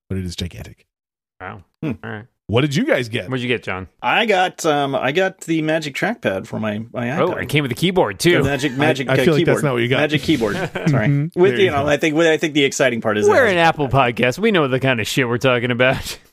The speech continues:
Speaker 2: <laughs>
Speaker 3: However, I mean, you know, it's, uh, the keyboard part is, is amazing. It's a, I mean, I liked my Bridge, which was just a keyboard, but, um, the keys on this thing feel so much better, and they're l-,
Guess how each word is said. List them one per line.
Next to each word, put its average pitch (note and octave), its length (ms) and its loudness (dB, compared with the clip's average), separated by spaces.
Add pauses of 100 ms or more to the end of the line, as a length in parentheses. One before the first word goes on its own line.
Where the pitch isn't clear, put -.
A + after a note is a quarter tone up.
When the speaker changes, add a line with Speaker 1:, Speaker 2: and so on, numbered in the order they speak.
(120)
Speaker 2:
<laughs> - 260 -20
Speaker 3:
However, D3 800 0
I C3 140 -2
mean, B2+ 180 -2
you D3 80 -2
know, G#2 160 -8 (160)
it's, A#2+ 240 -4
uh, A2+ 320 -2
the A#2 140 -6
keyboard D3+ 400 0
part A#2+ 200 -2
is, A2 300 -4
is A2 260 -4
amazing. A#2 600 -4 (160)
It's - 180 -8
a, A2+ 380 -6 (120)
I D3 120 0
mean, D3 100 2
I D3 80 2
liked G3+ 340 0
my G3 120 0
Bridge, E3+ 520 -2 (460)
which C3 260 -2
was A#2+ 140 -2
just - 260 -4
a B2 40 -8
keyboard, C3 500 -4 (240)
but, A#2 400 -2
um, G#2 380 -4 (100)
the A#2+ 80 -2
keys C#3+ 380 -2
on A2 140 -2
this G#2 140 -4
thing G#2 120 -6
feel G2+ 320 -4
so - 180 -4
much C3 160 -4
better, A2+ 240 0
and A#2 280 -2
they're A2 420 -2
l-, G#2 220 -10